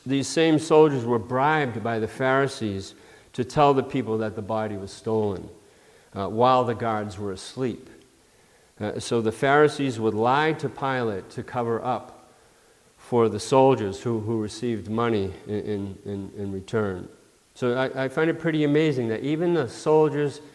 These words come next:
even the Pharisees knew something amazing, something supernatural had occurred. But they tried to cover it up. They tried to deny it. And I also find it pretty amazing that that still happens today.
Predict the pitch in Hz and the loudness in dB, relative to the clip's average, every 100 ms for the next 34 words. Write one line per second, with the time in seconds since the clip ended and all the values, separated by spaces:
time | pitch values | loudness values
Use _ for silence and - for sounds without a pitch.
0 | - _ 127 139 156 151 - 151 143 151 | -20 _ -2 2 2 2 2 4 6 6
1 | 151 123 117 104 120 156 147 117 104 - | 4 0 -4 -2 0 4 4 2 0 -10
2 | - - _ - - - 170 165 147 113 | -20 -20 _ -20 -6 2 4 4 0 -2
3 | 104 92 - - _ _ _ - 117 139 | -4 -10 -18 -20 _ _ _ -4 0 4
4 | 147 135 113 101 - 131 117 131 107 - | 4 2 0 -4 -4 -6 -4 -4 -6 -6
5 | 151 135 127 123 127 120 113 101 110 101 | -4 -2 -2 -2 -2 -4 -4 -2 -2 -4
6 | - 120 110 92 - - - _ _ _ | -2 0 0 -2 -8 -18 -20 _ _ _
7 | _ _ _ _ _ - 113 120 120 113 | _ _ _ _ _ -10 -4 -2 -2 2
8 | 139 123 117 127 120 123 156 160 107 104 | 2 2 0 2 2 4 4 2 -2 -4
9 | 113 110 120 110 127 131 147 165 113 - | -4 -4 -6 -4 0 0 2 2 2 -4
10 | - - - - _ - 120 120 131 135 | -16 -20 -20 -20 _ -8 -4 -2 0 -2
11 | 135 - 123 117 113 - 110 117 117 110 | -6 -6 -4 -2 -4 -6 -10 -10 -6 -6
12 | 110 107 101 104 101 98 107 101 - 113 | -4 -6 -8 -10 -10 -10 -10 -12 -10 -10
13 | 107 101 95 98 - - 104 101 - | -8 -8 -10 -14 -14 -10 -8 -8 -12